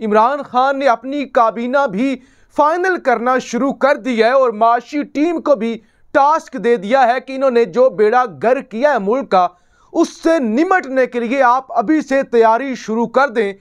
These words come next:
और साथ ही साथ कल एक बड़ा पत्ता खेलते हुए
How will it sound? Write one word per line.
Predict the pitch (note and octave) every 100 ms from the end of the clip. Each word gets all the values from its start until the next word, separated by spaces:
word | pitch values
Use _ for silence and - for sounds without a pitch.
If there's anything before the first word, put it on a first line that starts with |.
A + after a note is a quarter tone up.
| _ -
और | B3 C4
साथ | - C#4+ C4+ D#4 D4+
ही | C4+
साथ | C4 B3 C4+ -
कल | C4+ B3+
एक | F3
बड़ा | D#3+ A#3+ C4+
पत्ता | B3+ - B3 - D4+ C#4+
खेलते | - A3+ A3+ C4+
हुए | A#3+ G3 F#3